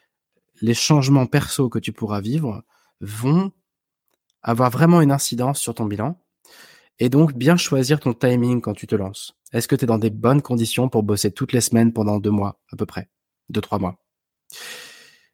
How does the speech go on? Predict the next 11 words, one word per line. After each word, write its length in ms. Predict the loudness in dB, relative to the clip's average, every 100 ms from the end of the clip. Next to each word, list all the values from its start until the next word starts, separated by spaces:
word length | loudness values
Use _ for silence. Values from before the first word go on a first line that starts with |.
| _ -2
Et 120 | 2
est-ce 160 | 2
que 100 | 2
t'as 120 | 2 2
vraiment 260 | 4 4
les 80 | 4
mains 160 | 4 2
libres ? 340 | -4 -10 -16 _ _ _ _ _ _ _ _ _ -10
Voilà. 180 | -8 -6
Mais 140 | 0
après, 580 | 0 2 2 2 2 -6